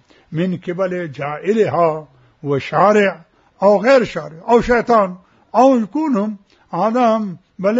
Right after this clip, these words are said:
أحد صدر منشئ هذا قانون الدولة هو أنشأه مثلا، ولا فالعقل الآخر غير المنشئ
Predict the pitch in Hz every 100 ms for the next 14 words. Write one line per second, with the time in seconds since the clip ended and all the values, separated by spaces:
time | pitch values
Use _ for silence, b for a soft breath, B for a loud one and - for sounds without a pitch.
0 | 247 226 214 208 185 190 175 180 180 _
1 | - 202 165 160 156 170 190 175 - 208
2 | 160 b b - 170 180 175 180 175 180
3 | 185 175 143 202 220 247 240 156 202 196
4 | - 165 - - 127 127 185 160 143 139
5 | 113 117 - b b b b 160 170 185
6 | 170 143 170 156 156 165 180 214 196 151
7 | 131 _ - 185 - 196 160 117 220 311
8 | 262 202 156 160 175 147 131 214 226